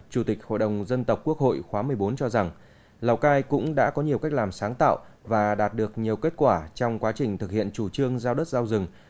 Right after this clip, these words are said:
cho tổ chức, cá nhân. Tuy nhiên, tỉnh chưa thực sự quyết liệt trong việc giao đất, giao rừng gắn cho từng hộ gia đình. Diện tích rừng do xã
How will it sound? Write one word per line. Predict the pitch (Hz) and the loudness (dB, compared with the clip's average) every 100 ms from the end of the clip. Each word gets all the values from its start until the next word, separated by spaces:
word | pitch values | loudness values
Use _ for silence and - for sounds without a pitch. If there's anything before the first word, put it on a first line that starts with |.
| _ | _
cho | - 117 113 | -2 -2 0
tổ | 104 | -2
chức, | 90 170 | 0 -2
cá | - | 0
nhân. | 117 139 120 - - _ - - - | 2 2 0 -6 -20 _ -20 -8 0
Tuy | 160 | 2
nhiên, | 156 143 123 - | 2 0 -2 -2
tỉnh | 110 90 | 0 0
chưa | 151 147 | 0 0
thực | 120 | 0
sự | - 117 101 | 0 -2 0
quyết | 170 165 | -2 2
liệt | 120 - | 2 0
trong | 127 113 | -4 -2
việc | 104 101 | -4 -2
giao | 120 | -2
đất, | 131 165 | 0 -2
giao | - 131 | -2 -2
rừng | 110 104 87 - - - | 0 0 -2 -10 -20 -4
gắn | 107 113 151 | -2 -2 -2
cho | 160 131 | 0 0
từng | 127 104 | 0 -2
hộ | 98 98 | 0 0
gia | 120 | 0
đình. | 113 92 - - _ - | 0 -2 -8 -20 _ -2
Diện | 123 117 | 0 0
tích | 180 | -2
rừng | - 123 107 104 | 0 0 0 0
do | 123 123 123 | 0 2 2
xã | 117 117 | 0 -2